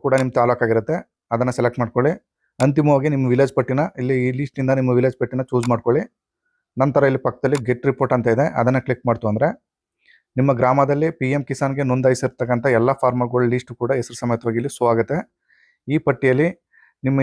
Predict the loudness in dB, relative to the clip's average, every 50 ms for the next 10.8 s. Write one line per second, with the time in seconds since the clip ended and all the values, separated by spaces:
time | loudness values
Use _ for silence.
0 | 2 2 0 0 0 2 2 2 2 2 0 -2 -6 _ _ -2 0 0 0 0
1 | 2 2 4 4 2 0 -2 _ _ _ _ _ _ _ 0 0 0 2 2 2
2 | 2 2 2 2 0 2 2 2 2 0 -2 _ _ _ _ _ _ _ _ 0
3 | 2 2 2 2 2 0 -2 -2 -2 -2 0 0 0 0 0 0 0 -2 -4 -4
4 | -4 -4 -6 -8 _ _ _ _ _ -16 -12 -6 -2 0 2 2 2 2 2 2
5 | 2 2 4 2 2 2 2 0 0 0 -2 -2 0 2 2 2 2 2 2 0
6 | 2 2 0 0 2 0 -2 -2 -2 0 0 0 2 2 0 0 0 0 -2 0
7 | -2 -2 0 0 0 0 0 -2 -4 -4 -4 -2 -4 -2 -2 0 0 0 0 0
8 | 2 2 2 0 -2 -4 _ 0 2 2 2 2 0 -2 -2 0 0 0 0 0
9 | -2 -2 -4 -4 _ _ _ _ _ _ _ _ _ _ _ 0 2 2 4 4
10 | 4 4 4 4 2 2 2 2 0 2 0 0 0 0 -2 -2